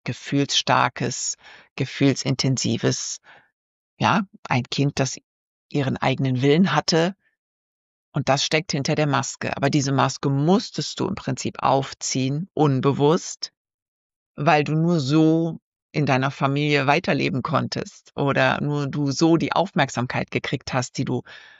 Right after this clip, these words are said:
kriegen musstest, um aufzuwachsen, um, um groß zu werden, um zu überleben. Und darum geht es, dass du diese Maske jetzt anschaust und guckst, okay, was liegt eigentlich hinter der Maske?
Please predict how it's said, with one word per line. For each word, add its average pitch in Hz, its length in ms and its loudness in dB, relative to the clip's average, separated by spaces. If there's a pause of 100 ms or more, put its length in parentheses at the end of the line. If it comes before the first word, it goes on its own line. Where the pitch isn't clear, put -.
(220)
kriegen 160 320 4
musstest, 123 420 -2
um 120 240 -4 (380)
aufzuwachsen, 113 720 -2
um, 117 180 -6
um 135 180 -6
groß 165 400 4
zu 151 180 0
werden, 110 360 -6 (240)
um 147 140 -2
zu - 120 -6
überleben. 135 640 0 (1400)
Und 151 160 0
darum 156 300 6
geht 143 260 2
es, - 240 -12
dass 127 220 -4
du 139 100 -2
diese 170 240 2
Maske 143 420 2
jetzt - 220 -4
anschaust 131 760 0
und 135 120 -6
guckst, - 380 -6
okay, - 480 -6
was 143 400 -2
liegt 185 220 -2
eigentlich 147 300 -2
hinter 151 260 -4
der 131 120 -2
Maske? - 500 -6